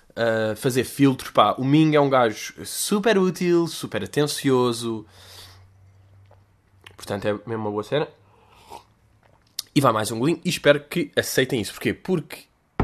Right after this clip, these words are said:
eu vou-vos dizer, tá meio estranho gravar aqui o podcast, porque não estou mesmo ali no meu, sabem, no meu aquáriozinho. Imaginem, neste momento, epá, tão, imaginem, estão dois argentinos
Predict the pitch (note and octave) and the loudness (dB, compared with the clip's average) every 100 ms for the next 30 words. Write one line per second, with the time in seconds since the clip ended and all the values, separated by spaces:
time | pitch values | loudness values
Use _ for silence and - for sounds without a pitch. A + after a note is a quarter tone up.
0 | - - A2+ G2+ G2 G#2+ G#2+ - - _ | -6 -8 -6 -6 -6 -4 -4 -6 -10 _
1 | _ _ _ _ _ _ _ _ _ _ | _ _ _ _ _ _ _ _ _ _
2 | _ _ _ A2 A#2 C#3+ - D3 D#3+ D#3+ | _ _ _ -4 0 0 0 0 2 2
3 | D#3 D#3 - D3 E3+ - A#2+ - - A#2 | -2 -4 -4 -4 0 4 4 2 -6 -12
4 | G#2 - - B2+ C3 C3+ C#3+ - _ _ | -12 -8 -2 2 4 4 2 -2 _ _
5 | _ _ _ _ _ _ _ - C3 C#3 | _ _ _ _ _ _ _ -6 0 2
6 | C3+ C#3+ C#3+ C#3+ C#3+ C#3+ D3+ D3 D3 C#3+ | 2 4 6 6 6 6 4 6 8 8
7 | D3 D3 C#3 A#2+ C3+ C#3+ C3+ C#3 D3+ D#3+ | 8 4 2 2 2 -4 -4 0 0 2
8 | D#3 D3 C3 G#2 G2 _ - G#2+ A2 A#2+ | 2 2 2 -2 -8 _ -12 -4 0 2
9 | A#2+ C3+ C#3+ C3+ A#2 G2 G#2 A2+ A#2+ A#2+ | 4 4 4 2 -2 -4 -6 -6 -4 -4
10 | A#2+ A2+ G#2 A2 - A#2+ A#2+ C3+ C#3+ E3 | -2 -2 -2 -4 -6 -2 -2 -2 -4 -10
11 | E3 _ _ _ _ _ - _ _ _ | -10 _ _ _ _ _ -20 _ _ _
12 | _ _ _ G#2 B2+ - G2+ - - A#2 | _ _ _ -14 -12 -12 -12 -14 -14 -6
13 | B2 C3+ F#2 E2+ _ A2+ B2 C#3+ C#3+ D3 | -2 -2 -4 -8 _ -6 4 6 6 4
14 | C#3+ E3+ D#3+ E3 G3 - | 2 0 0 0 -2 -6